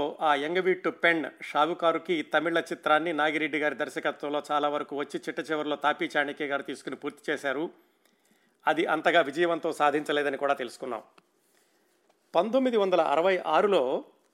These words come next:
ఈ నాగిరెడ్డి గారి యొక్క ప్రెస్ వాళ్ళ అబ్బాయి నడుపుతున్నారని తెలుసుకున్నాం కదా, బిఎల్ఎన్ ప్రసాద్ గారని.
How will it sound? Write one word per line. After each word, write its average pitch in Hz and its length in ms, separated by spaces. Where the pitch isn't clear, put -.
ఈ 160 200
నాగిరెడ్డి 185 520
గారి 175 220
యొక్క 165 260
ప్రెస్ 175 380
వాళ్ళ 151 260
అబ్బాయి 175 460
నడుపుతున్నారని 156 640
తెలుసుకున్నాం 147 420
కదా, 135 140
బిఎల్ఎన్ 151 440
ప్రసాద్ 135 320
గారని. 131 360